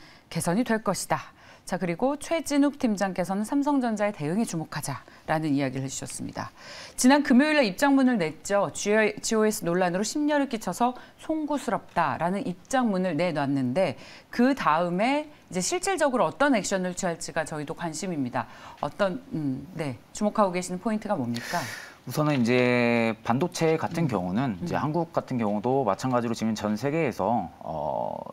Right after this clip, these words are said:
Speaker 2: 네 곳 중에서 한 곳에 들어는 이제 한국인데
Speaker 1: 네.
Speaker 2: 이제 그 중에서도 이제 삼성전자, 에스케이 하이닉스 총
Speaker 1: 음.
Speaker 2: 두 곳을 대표적으로 뽑을 수가 있습니다. 근데 앞전에도 삼성전자 같은 경우는
Speaker 1: 음.
Speaker 2: 굉장히 이제 많은 변수들이 많이 있었습니다. 하지만
Speaker 1: 네.
Speaker 2: 이제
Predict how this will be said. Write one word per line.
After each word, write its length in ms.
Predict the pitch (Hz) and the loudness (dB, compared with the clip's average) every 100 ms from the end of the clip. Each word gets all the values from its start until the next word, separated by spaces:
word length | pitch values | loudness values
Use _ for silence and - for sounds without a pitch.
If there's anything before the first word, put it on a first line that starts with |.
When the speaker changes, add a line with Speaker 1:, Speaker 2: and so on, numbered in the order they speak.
| - - | -16 -2
Speaker 2:
네 140 | 101 | 0
곳 140 | 147 147 | 0 0
중에서 320 | 127 123 123 | 0 2 2
한 160 | 127 175 | 0 0
곳에 400 | 175 107 80 - _ | 0 0 -2 -4 _
들어는 280 | - 92 90 | -4 -4 -2
이제 80 | 85 | -4
한국인데 600 | 117 127 104 90 123 92 | -2 -4 -4 -4 -6 -6
Speaker 1:
네. 360 | 156 143 120 113 | -8 -6 -8 -6
Speaker 2:
이제 80 | 117 | -4
그 120 | 120 | -2
중에서도 380 | 139 160 156 147 | 0 2 2 0
이제 220 | 127 123 | 2 2
삼성전자, 460 | 135 165 196 160 101 | 2 2 2 2 2
에스케이 380 | 98 - 117 | 0 0 0
하이닉스 520 | 101 113 110 90 90 82 | 2 2 0 -2 -4 -4
총 160 | 170 120 | -2 -2
Speaker 1:
음. 60 | - | -2
Speaker 2:
두 160 | - | -2
곳을 360 | 104 123 90 85 | 0 0 0 -2
대표적으로 420 | - - 110 98 | -4 -4 -2 -2
뽑을 160 | 101 127 | -2 -6
수가 200 | - 82 | -6 -6
있습니다. 280 | - 82 80 | -6 -10 -8
근데 180 | 90 | 0
앞전에도 640 | 92 - 170 156 117 143 101 | 2 2 0 0 0 0 0
삼성전자 420 | 85 135 170 160 160 | -4 -2 -2 0 0
같은 240 | 151 151 | 0 0
경우는 480 | 135 127 131 156 170 | 0 0 0 0 -2
Speaker 1:
음. 80 | 175 - - - | -6 -16 -20 -6
Speaker 2:
굉장히 360 | 104 110 123 107 | 0 2 2 0
이제 100 | 95 | 2
많은 300 | 92 120 123 | 4 4 2
변수들이 600 | 113 139 147 92 82 76 - | 0 0 -2 -2 -2 -6 -8
많이 280 | 82 87 92 | -2 -2 -2
있었습니다. 440 | 107 123 95 87 | -6 -6 -4 -2
하지만 380 | 98 110 113 101 | 0 2 0 0
Speaker 1:
네. 40 | |
Speaker 2:
이제 280 | 82 113 127 | -2 -2 -4